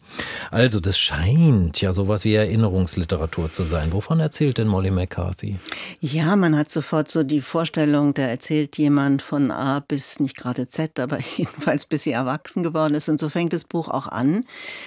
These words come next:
Speaker 2: Ist irgendwie ganz ordentlich, wo sie sagt, „Ich bin geboren in so einer Familie und es war dann und dann.“ Und dann verändert sich das aber und das macht dieses wirklich, äh, ganz wunderbare Buch so besonders, weil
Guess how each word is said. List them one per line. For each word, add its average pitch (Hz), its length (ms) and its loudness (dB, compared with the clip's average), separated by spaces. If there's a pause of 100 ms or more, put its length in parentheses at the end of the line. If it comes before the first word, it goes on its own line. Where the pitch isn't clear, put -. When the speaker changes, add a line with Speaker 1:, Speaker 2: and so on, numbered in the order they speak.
(160)
Speaker 2:
Ist - 180 -10
irgendwie 104 280 -6
ganz 107 340 -4
ordentlich, 139 520 -2
wo 143 40 -8
sie 131 100 -6
sagt, 104 140 -8
„Ich - 80 -20
bin 123 180 -2
geboren 143 440 2
in 123 120 -2
so 104 80 -10
einer 95 100 -6
Familie 156 600 0
und 113 120 -4
es 135 80 -10
war 90 120 -8
dann 135 200 2
und 156 160 4
dann.“ 151 200 0 (420)
Und - 220 0
dann 233 240 6
verändert 240 420 0
sich - 140 -6
das - 160 -4
aber 170 280 -4
und 165 280 0
das - 100 -2
macht 185 260 -4
dieses 170 360 -4
wirklich, 196 480 -4
äh, 156 140 -4
ganz 165 340 0
wunderbare 180 560 0
Buch 170 220 -6
so 165 180 -4
besonders, 131 720 0
weil 175 260 0